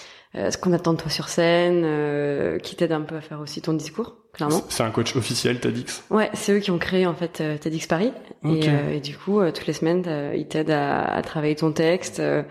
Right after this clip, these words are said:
Speaker 1: et, euh, et t'as la préparation aussi en toi, quoi, enfin, qui est, qui est pour moi assez différente. Euh, je sais que moi, la façon dont je travaille, euh, <laughs> c'est un peu comme la mauvaise élève, euh, quand on était en cours, c'est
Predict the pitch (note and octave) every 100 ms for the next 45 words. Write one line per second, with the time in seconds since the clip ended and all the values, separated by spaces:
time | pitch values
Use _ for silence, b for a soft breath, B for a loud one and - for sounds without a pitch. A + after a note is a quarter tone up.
0 | B B B B - D3+ D3+ D3 E3 F#3+
1 | F#3+ G3 G3 F#3+ G3 G#3 G3+ G3 F3 -
2 | _ - - - - - - E3+ E3 F#3
3 | F3 - - E3 D3+ D#3+ D3+ D3 E3+ E3+
4 | F3+ F#3 E3+ E3 - F3+ A3 A3 F#3 F#3+
5 | D3+ D3 C#3+ C#3+ B B B B - -
6 | G#3+ F#3+ G3+ F#3 F3 F3+ F3 - E3 E3+
7 | G#3+ G#3+ - D#3+ D3+ D3 E3 D#3+ G#3 F3
8 | E3+ D#3 E3+ F3+ F3 E3+ F3+ F3 D3 C#3+
9 | D3 D#3 D3+ D#3+ D#3 D#3+ D#3+ D#3+ A3 -
10 | - D3+